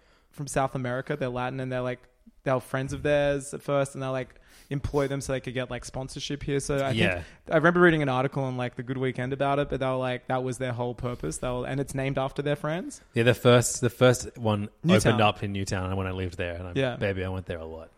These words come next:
Speaker 1: Oh yeah, I remember walking past the launch party. I s-, seeing a movie
Speaker 2: Yes,
Speaker 1: at Dendy.
Speaker 2: yeah, yeah, yeah.
Speaker 1: And I was like, "Oh," and they're like, "Come on in." And they gave me, like, a cup of the,
Speaker 2: Like corn
Speaker 1: the
Speaker 2: chips and
Speaker 1: pork.
Speaker 2: salsa and guac, yeah.
Speaker 1: Yeah, like, the shredded pork and stuff.
Speaker 2: Oh,
Speaker 1: I was
Speaker 2: hell
Speaker 1: like,
Speaker 2: yeah, yeah.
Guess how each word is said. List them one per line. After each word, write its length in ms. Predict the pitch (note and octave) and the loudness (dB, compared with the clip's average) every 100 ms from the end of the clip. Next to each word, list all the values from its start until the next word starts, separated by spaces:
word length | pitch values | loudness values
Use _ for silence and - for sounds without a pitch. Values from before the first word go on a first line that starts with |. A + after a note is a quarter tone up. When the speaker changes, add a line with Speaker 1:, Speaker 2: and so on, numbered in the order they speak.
| - | 6
Speaker 1:
Oh 120 | F3+ | 10
yeah, 340 | D#3+ C3 C3+ C3 | 10 6 2 2
I 40 | |
remember 200 | C#3 F3+ | 0 0
walking 320 | G3+ D#3+ D#3 | 4 2 2
past 380 | C3+ D3+ D3 - | 0 0 0 -6
the 60 | C3 | -10
launch 300 | B2+ C#3 - | -6 -8 -4
party. 360 | C#3+ B2 A#2+ | -2 -2 -4
I 80 | B2 | -6
s-, 80 | B2+ | -8
seeing 420 | - - - C#3 | -10 -12 -6 -6
a 60 | C3 | -4
movie 160 | B2+ | 4
Speaker 2:
Yes, 240 | C3+ C#3 C3+ | 6 6 4
Speaker 1:
at 60 | |
Dendy. 120 | C3+ C3 | 4 6
Speaker 2:
yeah, 100 | C#3 | 6
yeah, 120 | C3+ | 6
yeah. 180 | C3+ B2+ G2 - - | 6 6 2 -4 -4
Speaker 1:
And 80 | |
I 20 | D#3+ | 0
was 60 | |
like, 160 | D#3 D3 | 0 6
"Oh," 140 | G3+ | 8
and 120 | F#3 D3+ | 10 8
they're 80 | |
like, 200 | D#3 D#3 | 6 4
"Come 160 | - F#3+ | 0 0
on 100 | E3+ | 2
in." 60 | E3+ | 2
And 100 | D3 | 0
they 60 | |
gave 160 | C#3 D3+ | -2 0
me, 80 | D#3 | -2
like, 160 | C#3 | -4
a 40 | C3+ | -6
cup 360 | - D3 - | 0 0 2
of 260 | C#3+ B2+ - | -2 -4 -2
the, 120 | C3+ | -2
Speaker 2:
Like 180 | A2 - | -2 4
corn 180 | A#2 A2+ | 6 8
Speaker 1:
the 60 | |
Speaker 2:
chips 180 | - D#3 | 10 10
and 100 | G#3 | 8
Speaker 1:
pork. 240 | - G2+ G2 | 6 4 4
Speaker 2:
salsa 200 | G#2+ G2+ | 2 2
and 80 | G2 | 2
guac, 280 | F#2+ F#2+ - | 0 0 0
yeah. 320 | G2 F#2 F2+ | 0 0 0
Speaker 1:
Yeah, 160 | C3+ C#3 | 2 2
like, 220 | C3 B2 | 2 -2
the 60 | C#3 | -6
shredded 360 | - C#3 C3 | -2 0 0
pork 340 | - B2 C3 - | -2 0 0 -2
and 180 | C3+ B2 | -6 -6
stuff. 220 | - A#2+ | -2 2
Speaker 2:
Oh, 60 | |
Speaker 1:
I 20 | A#2+ | 4
was 80 | |
Speaker 2:
hell 80 | A2+ | 4
Speaker 1:
like, 100 | A2 | 2
Speaker 2:
yeah, 100 | F#2+ | 0
yeah. 200 | F#2 F2+ | -4 -8